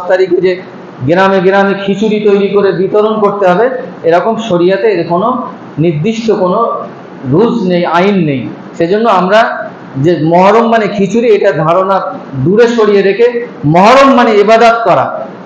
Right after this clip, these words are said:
মহরম মানে নামাজ পড়া, মহরম মানে সাদকা করা, দান করা, মহরম মানে ইমাম হাসান হুসাইন যে সত্যের ওপরে দাঁড়িয়ে থেকে যে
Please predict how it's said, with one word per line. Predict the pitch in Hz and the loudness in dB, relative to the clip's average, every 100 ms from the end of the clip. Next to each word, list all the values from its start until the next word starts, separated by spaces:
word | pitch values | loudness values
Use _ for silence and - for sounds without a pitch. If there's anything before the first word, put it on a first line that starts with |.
| 147 | 0
মহরম | 175 202 240 262 | 4 6 6 6
মানে | 254 240 | 4 4
নামাজ | 214 208 240 240 233 | 2 4 4 2 2
পড়া, | 185 156 | 0 0
মহরম | 180 202 233 240 233 | 2 4 4 4 2
মানে | 247 233 | 0 -2
সাদকা | 214 220 190 226 | -2 0 2 2
করা, | 214 196 | 4 2
দান | 175 208 240 208 | 2 4 4 2
করা, | 185 139 - - - - - - 156 | 0 0 -2 -8 -10 -14 -18 -6 0
মহরম | 185 214 247 262 | 4 4 6 4
মানে | 247 247 | 4 4
ইমাম | 233 226 233 202 | 2 2 2 2
হাসান | 185 190 233 233 220 | 0 0 0 0 0
হুসাইন | 220 220 233 226 196 - - | 0 0 0 -2 -6 -12 -6
যে | 170 | -4
সত্যের | - - 226 233 277 254 | -2 0 0 0 2 4
ওপরে | 247 247 | 6 4
দাঁড়িয়ে | 202 208 233 240 | 4 4 4 2
থেকে | 233 226 226 | 4 2 2
যে | 220 | 4